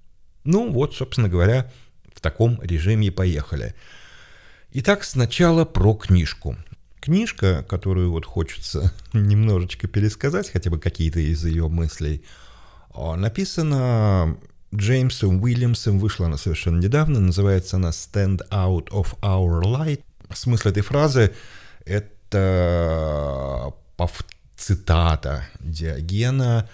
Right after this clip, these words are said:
эм, ну, утверждается, что он примерно такими словами ответил Александру Македонскому, когда тот с-, предложил философу: "Выполни, э, сформулируй любое своё желание, я его выполню".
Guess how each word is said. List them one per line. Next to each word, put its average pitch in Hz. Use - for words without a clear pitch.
эм, 60
ну, 80
утверждается, 78
что -
он 69
примерно 85
такими 76
словами 120
ответил 71
Александру 73
Македонскому, 98
когда 80
тот 85
с-, -
предложил 85
философу: 87
"Выполни, 98
э, 78
сформулируй 104
любое 90
своё 78
желание, 90
я 78
его 78
выполню". 104